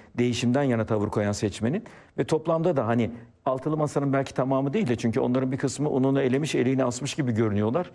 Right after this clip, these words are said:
bu tarafta, yani altılı masa süreçleriyle ilgili. Ama İYİ Parti'nin bir alanının da siyasete böyle baktığını düşünüyorum. O yüzden hani İYİ Parti bu süreçte o seksen bir ilde seksen bir aday kararını sürdürecek mi, sürdürmeyecek mi sorusunun cevabı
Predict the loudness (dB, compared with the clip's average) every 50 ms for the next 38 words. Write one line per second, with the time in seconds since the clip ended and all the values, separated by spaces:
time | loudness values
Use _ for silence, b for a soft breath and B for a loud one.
0 | B B B B -8 -6 -4 -2 0 0 0 0 -2 -2 -2 0 0 2 2 2
1 | 2 0 0 -2 -2 -2 0 0 0 -2 -2 -2 0 -2 -2 -2 -2 -2 -2 0
2 | 0 0 0 0 0 -2 -2 -4 B B B B B B B -4 -2 0 -2 -2
3 | -4 B B B B 0 0 0 0 0 0 0 -2 -2 -2 0 0 0 0 2
4 | 2 0 0 0 0 -2 0 0 2 2 2 2 2 2 2 2 0 0 -2 B
5 | B B B B -2 0 0 0 0 0 0 0 0 2 2 2 4 2 2 0
6 | -2 -2 -2 -4 -2 -2 -2 -4 -4 -2 -2 0 0 -2 -4 B B B B -2
7 | 0 0 2 0 0 0 0 0 0 0 0 2 2 2 2 2 2 0 0 -2
8 | -2 -2 -2 -2 -2 -2 -2 -2 -2 -2 -2 -2 -2 -2 -2 -2 B B B B
9 | B B -4 -2 0 0 -2 -2 0 -2 0 0 0 0 0 0 0 0 0 0
10 | 0 -2 0 0 0 0 0 0 0 2 2 0 0 0 0 0 2 2 2 0
11 | -2 0 0 -2 0 0 0 0 0 0 0 0 0 -2 -2 -4 B B B B
12 | B -6 -2 -2 0 0 0 0 2 2 0 0 0 -2 -2 -4 -4 0 0 0
13 | -2 -2 -2 -2 -2 -2 0 0 0 2 2 2 0 0 0 0 -2 -2